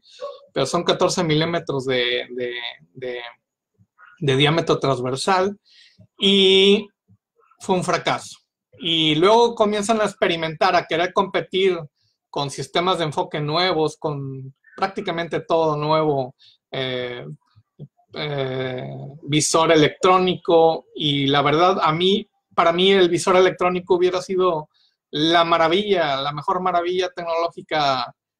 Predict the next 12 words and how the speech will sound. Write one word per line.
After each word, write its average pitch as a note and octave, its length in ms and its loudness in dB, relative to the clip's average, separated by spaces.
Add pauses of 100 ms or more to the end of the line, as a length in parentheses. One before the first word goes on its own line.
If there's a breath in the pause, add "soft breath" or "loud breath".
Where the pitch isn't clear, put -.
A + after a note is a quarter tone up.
(180)
en, C3+ 280 -8
en, C#3 540 -10
en C#3 200 -8
el C3+ 100 -2
desarrollo D3 420 -4
de F3 60 0
las D#3 180 -2
cámaras E3 420 0
por C#3+ 200 -2
mi C#3 120 -4
problema C3 520 -4
visual. C#3 520 -4